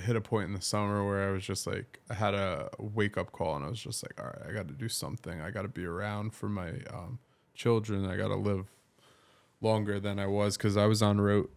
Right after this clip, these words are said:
to probably die by forty, you know, being as big as I was, almost four hundred pounds.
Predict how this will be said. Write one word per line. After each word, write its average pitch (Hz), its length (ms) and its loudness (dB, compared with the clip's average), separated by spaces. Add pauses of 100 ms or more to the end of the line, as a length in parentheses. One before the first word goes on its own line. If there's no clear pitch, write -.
(300)
to 104 420 2
probably 104 320 4
die 104 300 6
by 98 160 0
forty, 110 420 4
you 98 160 0
know, 104 260 0 (240)
being 101 240 2
as 98 100 0
big 101 220 0
as 101 160 2
I 98 100 0
was, 95 320 -2
almost 104 280 -2
four 104 180 4
hundred 98 300 2
pounds. 104 420 2